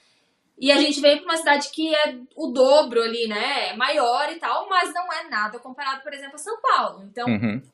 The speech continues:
Speaker 1: talvez quem vem de São Paulo capital pra cá vai achar a cidade muito pequena,
Speaker 2: Uhum.
Speaker 1: né? Ou que nada acontece, ou sei lá o quê.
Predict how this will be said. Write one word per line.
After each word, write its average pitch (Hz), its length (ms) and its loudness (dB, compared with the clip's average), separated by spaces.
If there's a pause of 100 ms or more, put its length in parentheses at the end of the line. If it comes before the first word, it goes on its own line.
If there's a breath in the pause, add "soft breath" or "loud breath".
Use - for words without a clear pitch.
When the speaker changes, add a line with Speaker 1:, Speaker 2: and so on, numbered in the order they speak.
Speaker 1:
talvez 302 440 0
quem 302 160 -10
vem 339 180 -10
de 349 80 -12
São 262 160 -6
Paulo 233 240 0
capital 220 460 -8
pra - 160 -10
cá 381 440 4 (140)
vai 226 240 -4
achar 254 240 -6
a 226 40 -4
cidade 233 320 -4
muito 214 180 -10
pequena, 392 600 -2 (320)
Speaker 2:
Uhum. 107 180 -2
Speaker 1:
né? 247 300 2
Ou 233 160 0
que 254 120 -12
nada 226 220 -4
acontece, 240 920 -2
ou 220 80 -6
sei 214 200 -6
lá 208 160 0
o 214 80 -6
quê. 247 440 -2